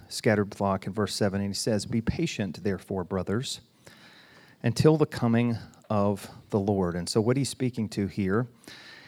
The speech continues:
is the difficulty, the struggle that they were in, uh, being oppressed. And he's saying to hang in there, <coughs>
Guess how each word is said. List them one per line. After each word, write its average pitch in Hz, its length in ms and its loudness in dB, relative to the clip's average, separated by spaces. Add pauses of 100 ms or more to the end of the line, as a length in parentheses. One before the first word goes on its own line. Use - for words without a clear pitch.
(120)
is 117 180 6
the 113 80 -2
difficulty, 131 680 4 (260)
the 110 80 -4
struggle 113 360 2
that 107 160 2
they 110 120 4
were 107 160 4
in, 113 300 2 (320)
uh, 90 300 -4 (160)
being 113 220 2
oppressed. 120 580 0 (1800)
And 95 120 -8
he's 135 200 2
saying 123 380 2
to 113 480 2 (160)
hang 165 280 4
in 123 120 4
there, 110 300 0 (320)
<coughs> - 320 -12